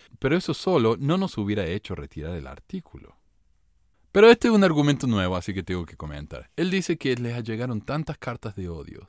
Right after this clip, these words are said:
tantas amenazas, que estaban preocupadas por la seguridad del autor. Es interesante porque a mí me llegan amenazas todos los días. Y yo sé que son amenazas del internet, nadie me va a venir a, a matar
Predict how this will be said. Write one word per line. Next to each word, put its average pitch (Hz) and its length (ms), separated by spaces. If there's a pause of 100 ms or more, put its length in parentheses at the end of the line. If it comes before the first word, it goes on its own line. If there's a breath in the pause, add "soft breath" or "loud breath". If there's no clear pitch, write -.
(120)
tantas 151 340
amenazas, 95 840 (440)
que - 80
estaban 120 260
preocupadas 101 560
por - 140
la 85 80
seguridad 80 460
del 87 120
autor. 80 600 (840 soft breath)
Es 196 140
interesante 104 680
porque 82 280
a 92 40
mí 160 120
me 135 120
llegan 107 280
amenazas 82 480
todos 85 200
los - 140
días. - 380 (1400)
Y 78 440 (180)
yo 87 180
sé 107 280
que - 100
son 80 160
amenazas 76 520
del 73 280
internet, 87 600
nadie 80 300
me 69 160
va 73 100
a 76 40
venir 71 320
a, 67 120
a - 220
matar 87 600